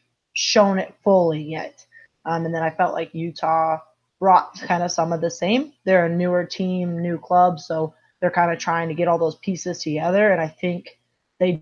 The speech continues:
do a decent job of when they get the ball on the ground and swing it around. It looks clean, it looks good. Um, and then that high press, I think, throws people off,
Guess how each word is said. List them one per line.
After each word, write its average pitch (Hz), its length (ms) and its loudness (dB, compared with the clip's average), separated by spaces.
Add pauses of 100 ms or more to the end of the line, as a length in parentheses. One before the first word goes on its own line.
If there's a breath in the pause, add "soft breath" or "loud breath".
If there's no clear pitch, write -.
do 220 220 4
a 214 80 4
decent 185 440 -4
job 180 280 2
of 175 120 0
when 170 120 -4
they 170 80 -2
get 170 100 -4
the 170 60 -8
ball 165 200 2
on 170 60 -2
the 175 80 -6
ground 170 460 -4
and 156 160 -10
swing 170 240 -4
it 165 80 -2
around. 165 460 0 (180)
It 156 100 -6
looks 170 340 -6
clean, 185 420 -4
it - 100 -8
looks - 220 -12
good. 180 440 0 (340 soft breath)
Um, 165 260 0
and 170 160 -4
then 170 140 -2
that 165 140 2
high 175 340 2
press, 180 560 2
I 170 100 -8
think, 170 360 -10
throws 175 280 -4
people 165 360 -8
off, 185 280 6